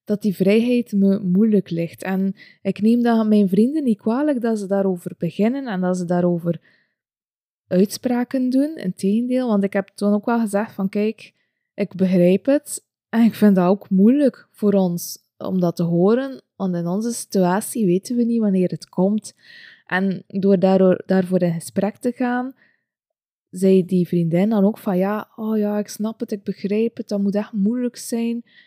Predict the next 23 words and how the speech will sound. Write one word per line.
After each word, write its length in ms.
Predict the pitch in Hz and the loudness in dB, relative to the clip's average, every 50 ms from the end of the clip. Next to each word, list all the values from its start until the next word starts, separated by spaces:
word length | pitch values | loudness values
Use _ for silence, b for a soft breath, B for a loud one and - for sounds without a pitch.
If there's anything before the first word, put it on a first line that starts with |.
| b b b b | b b b b
Ik, 240 | b 190 - - - | b -10 -8 -4 0
eh, 300 | 196 196 196 196 196 196 | 2 2 4 4 2 2
ik 120 | 190 - | 0 -2
zou 180 | - 220 220 208 | -2 -2 0 2
niet 140 | 202 196 | 2 2
weten, 680 | 190 196 220 254 247 - 269 254 254 247 247 240 240 233 226 220 - - _ _ _ _ _ _ _ _ | 2 2 2 0 -4 -6 -10 -10 -10 -8 -8 -10 -10 -10 -12 -14 -16 -20 _ _ _ _ _ _ _ _
allee, 260 | - 196 196 196 196 190 | -8 -2 0 2 2 2
hoe 80 | 190 | 2
dat 120 | 175 202 190 | 2 0 -2
ik 140 | 180 185 | -2 -4
het 60 | - - | -8 -6
zelf 400 | - 208 214 233 240 - - - | -4 -4 -2 -2 -4 -6 -10 -16
door 340 | - 190 180 190 208 233 240 | -12 -6 -2 0 2 2 0
zou 200 | 233 240 226 226 | 0 0 -2 -2
staan. 680 | 220 - - - 214 202 208 220 226 226 226 220 214 214 _ | -2 -4 -6 -6 -6 -4 -2 -2 -2 -2 -4 -6 -8 -8 _
Ik 80 | _ | _
vind 180 | - 208 196 - _ | -8 -6 -6 -8 _
het 120 | - - | -16 -12
heel 280 | - 226 226 240 226 202 | -8 -4 -4 -2 0 2
moedig, 500 | 196 214 233 - 254 240 - - - _ b b b b b b b b | 2 2 2 0 -2 -2 -4 -8 -16 _ b b b b b b b b
je 100 | - 202 | -4 0
moet 220 | 196 214 214 - - | 0 0 0 0 -4
erdoor. 560 | 185 - - - 190 208 226 240 240 - - | -10 -8 -4 -2 0 2 2 0 0 -2 -6